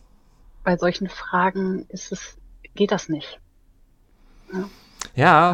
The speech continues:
Speaker 1: Ähm,
Speaker 2: bin ich
Speaker 1: das
Speaker 2: voll bei dir.
Speaker 1: Ja, der, es ist ein Prozess und es ist oft ein lebenslanger Prozess.
Speaker 2: Ja, durchaus.
Speaker 1: Manche, manche Themen sind nie, äh,
Speaker 2: Fertig.
Speaker 1: zu Ende,
Speaker 2: Ja.
Speaker 1: weil es einfach eine Entwicklung ist. Und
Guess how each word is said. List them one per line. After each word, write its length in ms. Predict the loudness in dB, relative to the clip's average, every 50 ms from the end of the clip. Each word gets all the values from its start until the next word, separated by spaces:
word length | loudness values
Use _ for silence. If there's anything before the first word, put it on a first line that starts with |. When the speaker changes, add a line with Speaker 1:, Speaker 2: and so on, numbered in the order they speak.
| 0 -2 -4
Speaker 1:
Ähm, 80 | -4 -4
Speaker 2:
bin 120 | -4 -4
ich 100 | -4 -4
Speaker 1:
das 40 | -2
Speaker 2:
voll 140 | -2 -2 0
bei 180 | 0 0 0
dir. 280 | 2 2 0 0 0 -4 -8 -14 -20 _ _ _ _ -4
Speaker 1:
Ja, 200 | 0 0 0 0 -2 -10 _ -4 0
der, 240 | 0 0 0 -2 _ _ _
es 160 | -14 -8 -6
ist 140 | -4 -2 -2
ein 80 | -2 -4
Prozess 540 | -2 -4 -4 -4 0 0 0 0 -2 -6 -4
und 140 | -4 -2 -2
es 60 | -2
ist 180 | -4 -6 -8 -16 _ -20 -20 _ _ _ _ _ 2
oft 320 | 2 2 2 2 -4 -2
ein 140 | 0 2 4
lebenslanger 560 | 4 4 4 4 2 -2 0 0 2 2 0
Prozess. 560 | -2 -2 -8 -8 -6 -4 -6 -6 -6 -8 -18 -20 _ _ _ _ _ _ _ _ -8
Speaker 2:
Ja, 420 | -4 -2 0 0 0 0 -4 -6 -10 _ _ _ _ -20
durchaus. 440 | -18 -18 -18 -16 -16 -14 -14 -8 0 0
Speaker 1:
Manche, 340 | 0 2 4 2 2 2 0
manche 280 | -2 -2 0 0 -2 -4
Themen 440 | 0 0 2 2 2 0 -2 -6 -6
sind 280 | -4 -6 -6 -6 -10 _ -4
nie, 500 | -2 0 2 2 2 2 2 0 -2 -2 -8 _ _ _ _ _ _ _ _ _ _ _ _ _ _ _ _ _ _ -12 -4
äh, 300 | -2 0 0 0 0 -2
Speaker 2:
Fertig. 100 | -4 -8
Speaker 1:
zu 180 | -2 -2 0 0
Ende, 400 | 2 0 0 0 0 -2 -4 -6 _ -14 -12
Speaker 2:
Ja. 100 | -8 -4
Speaker 1:
weil 140 | -2 -4 -4
es 140 | -2 0
einfach 200 | -2 0 0 0
eine 140 | 0 0 0
Entwicklung 420 | -2 -2 -6 -8 -6 -2 -2 -2 0
ist. 280 | -2 -4 -8 -12 _ _ _ -10
Und 360 | -6 -6 -6 -6 -6 -10 -16